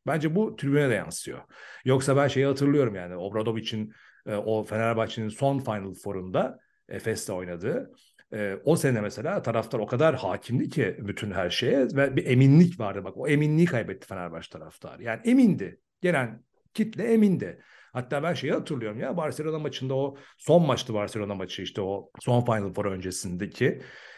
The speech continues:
Biraz zorlandılar, kazandılar ve benim yanımdakine şey dediğimi hatırlıyorum. "Ya bu maç niye bu kadar zorlandılar acaba?" Ha, öyle bir eminlik yani. Barcelona'ya karşı zorlanmak tuhaf geliyor falan böyle. Oralara kadar gelmişti Fenerbahçe taraftarı. Şimdi oralardan buralara,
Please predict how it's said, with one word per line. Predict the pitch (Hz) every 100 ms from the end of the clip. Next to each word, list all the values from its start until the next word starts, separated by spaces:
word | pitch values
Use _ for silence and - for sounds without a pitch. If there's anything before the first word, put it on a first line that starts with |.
| - - - _ _
Biraz | 123 123 156
zorlandılar, | 131 135 139 147 151 180 170 175 -
kazandılar | 113 110 107 110 156 247
ve | 190
benim | 208 240 -
yanımdakine | 147 165 180 190 196
şey | - 185
dediğimi | 175 180 202
hatırlıyorum. | - 135 107 113
"Ya | 202 220
bu | 240
maç | 269 226 196
niye | 277
bu | 311
kadar | 151 104
zorlandılar | 104 101 95 95 98
acaba?" | 95 95 90
Ha, | 120 -
öyle | 240 285 226
bir | 160 127
eminlik | 107 101 90 87
yani. | 95 85 90
Barcelona'ya | 110 127 123 165 147 131
karşı | 135 151
zorlanmak | 139 139 143 151 135
tuhaf | - 139 135 -
geliyor | 98 80 85 104
falan | 98 85
böyle. | -
Oralara | - 190 147 135
kadar | 185
gelmişti | 233 196 170 - -
Fenerbahçe | 98 92 85 -
taraftarı. | - 85 - 95
Şimdi | 175
oralardan | 226 294 220 226 220
buralara, | 190 190 190 196